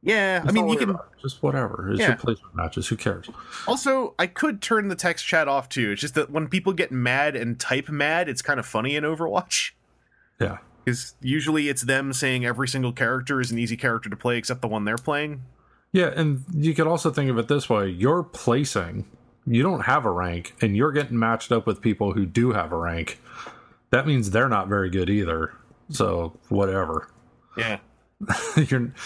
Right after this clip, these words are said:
Speaker 2: you're not gonna get sorted into games with, like, diamond and master players and stuff.
Speaker 1: All right.
Speaker 2: Might see a gold every now and then,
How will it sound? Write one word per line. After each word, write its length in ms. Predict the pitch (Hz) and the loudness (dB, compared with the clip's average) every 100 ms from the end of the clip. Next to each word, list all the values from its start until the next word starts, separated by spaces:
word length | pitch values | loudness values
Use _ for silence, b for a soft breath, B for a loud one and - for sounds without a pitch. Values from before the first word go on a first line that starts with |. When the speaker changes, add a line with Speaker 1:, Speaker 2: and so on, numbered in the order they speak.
| B B | B B
Speaker 2:
you're 100 | 139 | 2
not 220 | 147 175 | 4 2
gonna 160 | 196 151 | 0 2
get 200 | 143 - | 0 0
sorted 460 | - 139 127 120 | 2 2 4 2
into 240 | 117 113 101 | 2 0 0
games 400 | 104 104 98 113 | 2 0 0 0
with, 160 | 104 | 0
like, 240 | 101 92 82 _ - 110 98 | 0 0 -4 _ -4 -2 0
diamond 460 | 92 95 95 90 | 0 2 0 0
and 120 | 92 | 0
master 400 | 85 87 87 - | -2 -2 -2 -2
players 460 | 95 98 87 82 80 | -2 -2 -2 -4 -4
and 120 | 87 | -6
stuff. 340 | - 92 95 - B B B B B B - - _ _ - | -4 -6 -6 -10 B B B B B B -20 -20 _ _ -4
Speaker 1:
All 140 | 113 104 | -2 0
right. 240 | 95 85 | -2 0
Speaker 2:
Might 160 | 131 139 | 0 0
see 140 | 147 | 2
a 60 | 117 | 2
gold 420 | 92 92 87 85 | 2 0 0 0
every 220 | 82 82 | -2 -2
now 180 | 82 82 | -4 -4
and 100 | 82 | -4
then, 280 | 85 85 | -4 -4